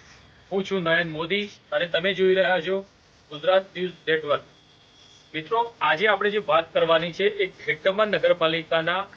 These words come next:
છત્રપતિ શિવાજી ઉદ્યાનની અંદર આવેલી પાણીની પરબની. જે પાણીની પરબ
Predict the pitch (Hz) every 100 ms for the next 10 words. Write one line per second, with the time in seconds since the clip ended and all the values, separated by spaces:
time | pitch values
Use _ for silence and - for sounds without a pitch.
0 | - _ - - 190 185 214 208 202 196
1 | 185 170 170 185 190 175 160 160 170 175
2 | 170 175 - 143 151 170 180 147 143 165
3 | 160 131 127 123 - - - - - -
4 | - 202 202 160 170 202 220 208 185